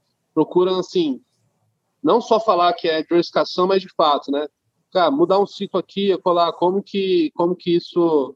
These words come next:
vai afetar as que, quem a gente dá crédito, né? É um fundo imobiliário,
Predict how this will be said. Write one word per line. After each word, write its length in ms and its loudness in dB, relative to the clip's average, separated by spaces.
vai 180 2
afetar 460 -2
as 100 -4
que, 280 -8
quem 140 0
a 80 2
gente 260 -2
dá 120 2
crédito, 460 -2
né? 120 -2
É 60 0
um 80 0
fundo 180 0
imobiliário, 580 0